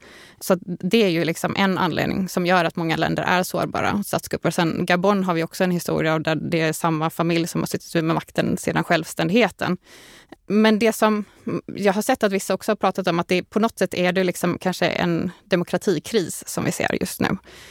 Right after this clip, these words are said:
Många länder i Afrika demokratiserades ju under nittiotalet. Nu har man haft demokrati i några decennier och man är inte nöjd med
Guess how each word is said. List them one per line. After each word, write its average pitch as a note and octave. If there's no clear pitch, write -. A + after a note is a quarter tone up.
Många G3
länder F#3
i F#3
Afrika -
demokratiserades F3
ju -
under E3+
nittiotalet. F3
Nu F#3
har F3
man E3+
haft G3
demokrati G#3+
i G3+
några F#3
decennier F3
och F#3
man F#3
är F#3
inte F#3+
nöjd E3+
med F3